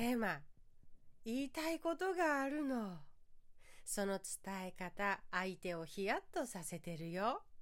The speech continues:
です。結論は、伝え始めの言葉は、何についてどんなことを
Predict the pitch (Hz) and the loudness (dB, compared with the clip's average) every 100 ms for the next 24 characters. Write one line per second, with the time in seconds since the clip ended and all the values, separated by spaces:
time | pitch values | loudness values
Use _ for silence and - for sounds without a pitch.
0 | - - - - 139 170 180 - - - | -16 -18 -18 -14 -6 -2 0 -2 -8 -12
1 | - - - - - 240 - 302 302 277 | -16 -14 -12 -8 -2 -2 2 4 6 4
2 | 294 233 143 - - - - - - - | 0 0 -4 -10 -16 -16 -18 -8 -6 -2
3 | 330 349 359 330 320 277 294 277 269 254 | 0 2 2 2 0 0 0 2 0 0
4 | 240 202 196 202 202 185 143 - - - | -2 -2 0 2 2 0 -4 -10 -14 -14
5 | - - - - - 226 247 339 339 302 | -10 -6 -6 -8 -2 4 6 8 6 4
6 | 240 - 247 196 - 208 - - 208 277 | 2 0 0 0 0 0 0 -2 4 6
7 | 403 359 311 247 240 240 233 202 196 247 | 6 4 2 -2 -2 -2 0 0 0 0
8 | 302 | 0